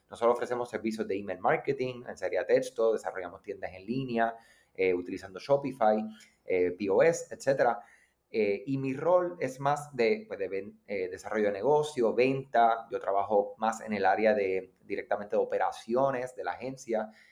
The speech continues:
pero Obed está en el día a día, ¿sabes? Él está en el día a día con, con lo, ¿verdad? Con el equipo de gerencia de cuenta, con los diseñadores, con los redactores, copywriters,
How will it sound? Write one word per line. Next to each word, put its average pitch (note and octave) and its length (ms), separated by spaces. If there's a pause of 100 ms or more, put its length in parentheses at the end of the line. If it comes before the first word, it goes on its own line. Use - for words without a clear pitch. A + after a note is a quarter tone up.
(180)
pero C#3+ 240 (100)
Obed A2 300
está D3 320
en F3+ 80
el A2+ 160
día F#3 220
a - 20
día, C3+ 360
¿sabes? F#2+ 220
Él F#2 80
está A#2 120
en A#2 80
el A2 80
día G#2 160
a - 20
día D#3+ 420
con, G2 480 (100)
con F#2+ 120
lo, F#2+ 240
¿verdad? - 200
Con A#2 140
el G2 80
equipo A2+ 380
de G#2+ 60
gerencia G2 440
de F#2+ 100
cuenta, A#2+ 600 (280)
con G#2 160
los F2+ 160
diseñadores, F#2+ 720
con G2+ 180
los F#2 220
redactores, A2 460
copywriters, B2+ 720